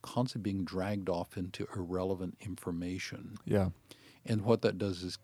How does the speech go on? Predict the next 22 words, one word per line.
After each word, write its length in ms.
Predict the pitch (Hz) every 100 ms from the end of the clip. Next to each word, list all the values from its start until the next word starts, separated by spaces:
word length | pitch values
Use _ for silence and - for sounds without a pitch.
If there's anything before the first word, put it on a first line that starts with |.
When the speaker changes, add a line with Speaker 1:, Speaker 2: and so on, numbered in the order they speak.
| -
Speaker 1:
keep 340 | - 156 -
us 140 | 95
from 340 | - - 87 87
really 300 | 98 95 -
investing 880 | 92 87 101 120 - - 78 - - -
in 240 | 104 95
the 80 | 90
beauty 640 | 85 85 104 107 110 110 104
and 140 | 98
the 40 | 87
goodness 560 | 85 107 98 92 -
in 160 | - 98
the 60 | 90
mission 360 | 95 101 -
that 100 | 92
God 220 | 92 92
wants 320 | 90 92 92 -
us 120 | -
to 120 | -
do. 320 | - 95 - -
Speaker 2:
Yeah. 220 | - 101 90 - - _ - - - - - - - -
Um, 460 | 107 107 104 101